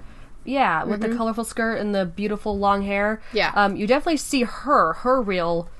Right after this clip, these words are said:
Speaker 1: life counterpart, and she's dressed the same way.
Speaker 2: Hmm.
Speaker 1: And, and you, and you know that Janelle was in the army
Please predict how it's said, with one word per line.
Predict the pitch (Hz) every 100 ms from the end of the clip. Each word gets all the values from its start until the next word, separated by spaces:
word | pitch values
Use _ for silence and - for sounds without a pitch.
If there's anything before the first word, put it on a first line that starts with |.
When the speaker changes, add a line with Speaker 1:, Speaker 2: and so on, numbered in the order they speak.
| - -
Speaker 1:
life | 180 170 165 -
counterpart, | 202 165 165 143 165 156 175 - - - -
and | 185 190
she's | - 233 202
dressed | 247 392 -
the |
same | 220 233 196 185
way. | 247 156 131 - - -
Speaker 2:
Hmm. | 254 240
Speaker 1:
And, | 208 196 190 -
and | 202
you, | 202 208 - - -
and | 208 208
you | 208
know | 220 247
that | 254 240
Janelle | 180 208 196 196 196 202 175
was | 190 170
in | - 196
the | 185
army | - 196 202 170 151 180